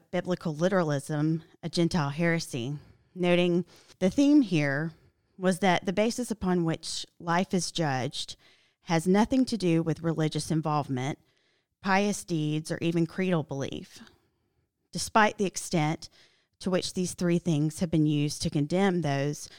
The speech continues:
judged unworthy by the church over the centuries." In this parable, the basis of the ultimate judgment was how able one was to see the presence of God in the faces of the poor,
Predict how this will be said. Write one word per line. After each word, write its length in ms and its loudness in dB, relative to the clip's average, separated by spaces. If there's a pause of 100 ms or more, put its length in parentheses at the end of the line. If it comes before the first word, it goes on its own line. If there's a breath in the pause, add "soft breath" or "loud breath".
(300 loud breath)
judged 320 2
unworthy 520 4
by 200 -4
the 100 -6
church 640 0 (120)
over 180 -4
the 80 -6
centuries." 800 -6 (1200)
In 140 0
this 140 -2
parable, 640 -2 (200 loud breath)
the 100 -2
basis 380 0
of 100 2
the 140 -4
ultimate 420 -4
judgment 560 -2
was 400 -2
how 240 -2
able 340 0
one 280 0
was 400 -2
to 120 -6
see 220 -4
the 100 0
presence 440 -2
of 120 -6
God 640 -4
in 100 -2
the 80 -2
faces 400 -4
of 120 -4
the 80 -4
poor, 580 0